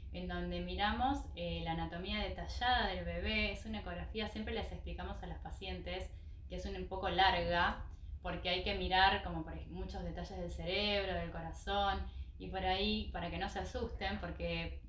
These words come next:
por ahí uno, u-, uno está acostado y le están haciendo una ecografía y ve que le miden muchas cosas al cerebro y nadie te dice nada, entonces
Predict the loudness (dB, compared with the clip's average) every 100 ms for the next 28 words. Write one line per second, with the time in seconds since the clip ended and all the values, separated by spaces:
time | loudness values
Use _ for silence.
0 | -6 -4 0 0 2 2 2 0 -4 -4
1 | -4 -4 -4 -4 -2 0 4 4 4 0
2 | -2 -2 -2 -2 -2 -2 -2 0 0 0
3 | 0 -2 0 0 0 -2 -2 -4 -4 -4
4 | -2 -4 -4 0 4 4 6 4 2 2
5 | 2 2 2 0 0 4 6 6 4 -2
6 | -4